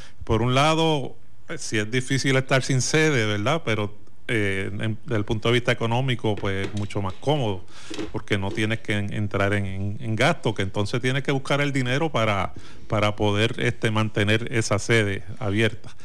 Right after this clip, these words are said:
La ventaja de la sede, como dijo, dando unos talleres que se están dando desde ese sitio, eh, que tiene un local, ¿verdad?, en donde tú puedes ofrecer los servicios. Eh,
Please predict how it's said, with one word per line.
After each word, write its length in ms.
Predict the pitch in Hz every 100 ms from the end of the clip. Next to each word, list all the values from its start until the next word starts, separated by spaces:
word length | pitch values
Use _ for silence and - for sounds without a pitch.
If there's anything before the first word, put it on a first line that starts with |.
| - - 110
La 80 |
ventaja 400 | 107 113 143 160
de 80 | 170
la 100 | 170
sede, 480 | 156 175 175 151 135 - - - - 190
como 280 | 113 104
dijo, 300 | 101 117 123 139
dando 260 | 110 113
unos 180 | 113 117
talleres 400 | 127 123 143 135
que 100 | -
se 120 | 98 107
están 240 | 104 98
dando 300 | 104 110 110
desde 340 | 110 101 107
ese 280 | 104 - 113
sitio, 440 | - 165 147 110 107 - - - - - -
eh, 380 | 117 98 95 92
que 200 | 110 98 - -
tiene 260 | 107 101
un 180 | 110 123
local, 360 | 127 117 - 151
¿verdad?, 300 | 123 110 147
en 100 | 143
donde 260 | 107 98
tú 160 | 95 104
puedes 300 | 95 104 117
ofrecer 420 | 120 117 101 104
los 140 | 101 95
servicios. 580 | 95 101 135 - - - - - - - - -
Eh, 400 | - 98 95 98